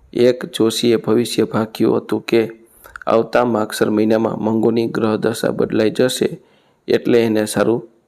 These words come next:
થઈ જશે. ત્યાર પછી પંદરમું,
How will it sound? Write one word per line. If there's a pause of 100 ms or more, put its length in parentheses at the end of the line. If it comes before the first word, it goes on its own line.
થઈ
જશે. (2250)
ત્યાર
પછી
પંદરમું,